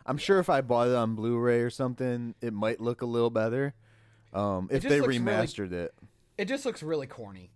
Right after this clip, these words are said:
Speaker 2: I, uh, but, I mean, I'd argue I think it would be fine because a lot of movies essentially lifted a lot of shots and ideas from, like, Watchmen.
Speaker 1: Uh-huh.
Speaker 2: Like, I mean, come on, it almost looks the fucking same.
Speaker 1: Yeah.
Speaker 2: Um,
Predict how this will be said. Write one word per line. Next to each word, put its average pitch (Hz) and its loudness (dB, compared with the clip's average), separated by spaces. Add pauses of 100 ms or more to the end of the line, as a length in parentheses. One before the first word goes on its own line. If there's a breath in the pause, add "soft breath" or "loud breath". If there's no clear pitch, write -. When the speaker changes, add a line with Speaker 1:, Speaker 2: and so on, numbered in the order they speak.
(500)
Speaker 2:
I, 156 -2
uh, 156 -8 (240)
but, 208 2
I 202 2
mean, 220 0
I'd 214 0
argue 185 0
I 170 0
think 185 -10
it 202 -6
would 170 -10
be 160 -10
fine 156 -8
because 151 -8
a 143 -8
lot 135 -6
of 151 -6
movies 127 -10
essentially 113 -12 (140)
lifted 107 -12
a 98 -14
lot 107 -10
of 101 -18
shots 101 -12
and 98 -16 (100)
ideas 101 -16
from, 104 -16
like, 110 -14
Watchmen. 127 -10 (160)
Speaker 1:
Uh-huh. 110 -4
Speaker 2:
Like, 95 -12 (500 soft breath)
I 107 -12
mean, 98 -14 (160)
come 101 -16
on, 92 -16 (100)
it 113 -10 (240)
almost 113 -8
looks 98 -20
the 110 -20
fucking 98 -20
same. 95 -18 (500 soft breath)
Speaker 1:
Yeah. 107 -4
Speaker 2:
Um, 87 -20